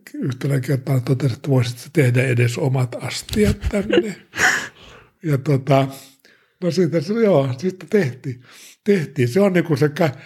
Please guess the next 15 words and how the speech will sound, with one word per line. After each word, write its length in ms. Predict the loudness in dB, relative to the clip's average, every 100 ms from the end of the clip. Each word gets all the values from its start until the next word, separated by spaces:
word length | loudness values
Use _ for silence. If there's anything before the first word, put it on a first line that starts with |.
| -10
se 100 | 0
on 80 | 2
niinku 240 | 2 0
se 120 | -2 -2
kaksikymmentäneljä 760 | 0 -2 -4 -4 -2 2 2
H:n 320 | 2 0 -2 -6
lä-, 400 | 0 2 0 -4 _ -20 -12 0
lähtökohta. 840 | 2 2 -2 -6 -2 -2 -2 -4
Siellä 220 | -2 2
oli 80 | 2
sitten, 200 | 0 -4
kun 120 | -4
meillä 160 | 2 2
oli 60 | 2
kuitenkin 500 | 0 0 0 -2